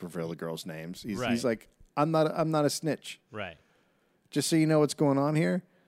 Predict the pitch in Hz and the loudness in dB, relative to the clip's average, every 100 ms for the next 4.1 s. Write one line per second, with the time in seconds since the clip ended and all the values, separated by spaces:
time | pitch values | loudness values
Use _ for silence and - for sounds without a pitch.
0 | _ _ _ _ 143 139 143 156 143 147 | _ _ _ _ 4 6 6 4 4 2
1 | 139 131 127 - 123 95 - - - - | 2 2 2 0 -2 -4 -6 -12 -14 -20
2 | 85 - _ _ _ _ 85 _ 98 101 | -20 -20 _ _ _ _ -20 _ -18 -16
3 | 98 95 92 87 87 85 85 - 78 _ | -16 -18 -20 -20 -20 -20 -20 -20 -20 _